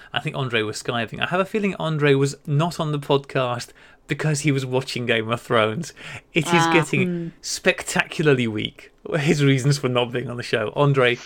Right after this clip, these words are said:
Speaker 1: pull your <laughs> socks up, my son. Um,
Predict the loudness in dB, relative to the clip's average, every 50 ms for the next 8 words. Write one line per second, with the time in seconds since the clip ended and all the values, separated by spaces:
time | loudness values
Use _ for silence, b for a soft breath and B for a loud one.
0 | -16 -2 -2 0 2 4 2 4 4 4 4 4 2 0 0 -6 -8 -8 -8 -10
1 | -12 -10 -10 -12 -14 -14 -10 -10 -10 -10 -10 -16 -18 B B B B B B B
2 | B B B 0 4 4 4 4 2 0 -2 -4